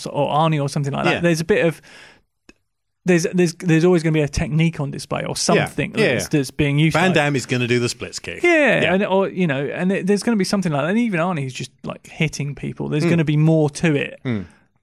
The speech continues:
Speaker 1: than just this. So it actually, as a movie that's kind of meant to be like, "Isn't wrestling amazing? You should watch
Speaker 2: Hmm.
Speaker 1: wrestling." It makes it look so shit.
Speaker 2: It does.
Speaker 1: <laughs> Like, it's so bad.
Speaker 2: It really does.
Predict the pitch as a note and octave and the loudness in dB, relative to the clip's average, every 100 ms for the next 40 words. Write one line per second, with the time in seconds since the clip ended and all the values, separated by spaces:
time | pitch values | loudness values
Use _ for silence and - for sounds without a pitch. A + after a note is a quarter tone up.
0 | _ D#3 D3 D3 D#3+ D#3 - - G3 F3 | _ 0 2 0 0 -2 -4 0 2 2
1 | A3+ C4 G#3 - E3 - - E3+ _ _ | 0 0 -4 -4 -4 -2 -4 -4 _ _
2 | _ _ _ _ _ - F3 F3+ F3+ G#3+ | _ _ _ _ _ -4 2 4 6 6
3 | G#3+ F3+ D#3+ D3 C#3+ D3 - F3 D#3+ D3 | 4 4 2 2 -2 -4 -4 -2 0 -2
4 | C#3 D3 D3 - C#3+ C#3 - - - _ | -2 -4 -4 -2 0 0 -4 -12 -18 _
5 | - C#3+ C3+ C3+ - C#3 C3+ C3+ B2+ C3+ | -8 -6 -6 -8 -8 -8 -4 -4 -4 -6
6 | C3+ C#3+ C3 C3+ - - - - D3 B2+ | -6 -6 -4 -4 -4 -16 -14 -2 2 2
7 | G2 D#3 D3 - - - _ _ _ _ | -2 -2 -2 -4 -10 -10 _ _ _ _
8 | G3 F#3+ A3+ G3 - C#3 C#3+ C#3+ - - | -2 2 0 0 -4 -2 -4 -6 -10 -8
9 | - - - A#3+ A3 E3 C#3 - - - | -8 -8 -4 -2 2 2 0 -4 -10 -6
10 | - - C4 - - - - - - - | -2 2 2 0 -6 -4 -2 -2 -6 -2
11 | A#3 A#3+ G3+ B3 A#3 - G#3+ - - - | 0 2 2 2 0 -2 -4 -2 -6 -8
12 | - C4 B3+ A3+ F3+ F3 G#3+ F#3 C3+ F#3 | -2 2 4 4 4 4 2 2 -2 -2
13 | A#3+ B3+ F#3 A#3+ F#3 B2 | 0 0 2 2 0 -2